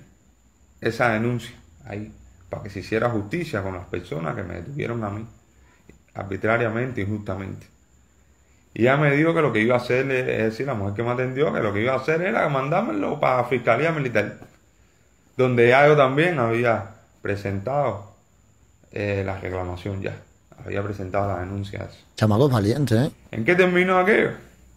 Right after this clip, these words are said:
Speaker 1: En nada, Michelle, hacer. En nada. Y tú lo sabes. Y tú lo sabes. ¿Por qué tú no lo dices ahí, compadre? ¿Por qué tú no lo dices en Confilo? Porque tú me conoces a mí.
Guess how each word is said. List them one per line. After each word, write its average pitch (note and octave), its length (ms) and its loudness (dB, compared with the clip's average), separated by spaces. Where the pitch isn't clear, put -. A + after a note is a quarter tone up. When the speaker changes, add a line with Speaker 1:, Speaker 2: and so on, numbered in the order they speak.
Speaker 1:
En B2 200 0
nada, D#3+ 280 6
Michelle, C3+ 400 2
hacer. - 340 -6
En D#3 300 4
nada. F3 640 4
Y C#3 140 0
tú F3+ 100 4
lo F#3+ 140 8
sabes. E3+ 400 6
Y - 120 -6
tú D3+ 100 2
lo F#3+ 140 6
sabes. F3 320 6
¿Por B2+ 100 4
qué D3+ 80 6
tú E3 80 6
no G3 120 4
lo E3+ 140 6
dices F3+ 220 4
ahí, D#3+ 180 4
compadre? A#2+ 520 -2
¿Por B2 120 4
qué D#3+ 60 6
tú F#3+ 120 6
no F#3 80 6
lo F3+ 80 8
dices F3+ 160 4
en E3+ 80 2
Confilo? B2+ 460 0
Porque B2+ 220 2
tú C4 160 6
me A3 140 6
conoces E3+ 320 4
a C#3+ 60 4
mí. B2+ 140 2